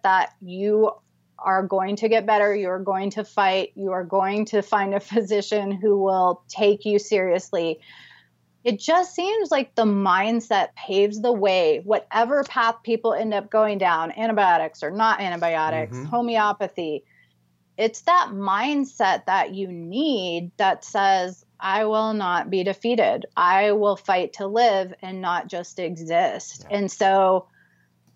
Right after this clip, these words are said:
Speaker 1: even if you don't feel like you have a lot of energy or resources, fighting is a mindset, and getting educated is just probably one of the best ways that you can serve yourself.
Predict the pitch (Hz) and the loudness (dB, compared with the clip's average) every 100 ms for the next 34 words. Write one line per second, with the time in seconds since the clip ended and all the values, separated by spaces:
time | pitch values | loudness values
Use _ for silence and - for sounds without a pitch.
0 | _ _ _ - 196 240 262 269 254 247 | _ _ _ -6 0 2 2 2 2 2
1 | 240 - _ - 226 233 214 240 247 226 | 0 -6 _ 0 2 4 2 0 -2 0
2 | 220 214 208 214 214 208 202 - 214 220 | 2 2 0 -6 -6 -4 -4 -2 -2 -2
3 | 214 214 214 208 190 196 190 190 185 - | -4 -6 -4 -4 -4 -4 -4 -4 -6 -14
4 | _ _ 202 208 240 262 262 240 - 220 | _ _ 0 2 2 0 -2 -2 -2 0
5 | 214 208 - 196 190 185 196 202 202 175 | 2 0 -2 -4 0 0 0 -2 0 2
6 | 180 - 196 190 190 170 - 202 202 202 | 2 0 -2 -6 -6 -8 -8 -4 2 2
7 | 220 - 202 190 208 - 196 190 180 180 | 2 2 0 0 -2 -2 0 2 2 0
8 | 170 - 190 180 - - _ _ _ - | -2 0 2 2 -2 -16 _ _ _ -6
9 | 214 208 208 202 190 190 180 175 170 _ | 0 2 2 2 2 0 0 -2 -2 _
10 | 180 185 202 202 202 208 196 196 190 175 | -18 -6 0 0 -2 -6 2 2 4 0
11 | 170 180 147 190 190 202 180 202 202 185 | -2 0 0 -2 -4 -8 -4 0 0 0
12 | 175 - 170 156 | -4 2 2 2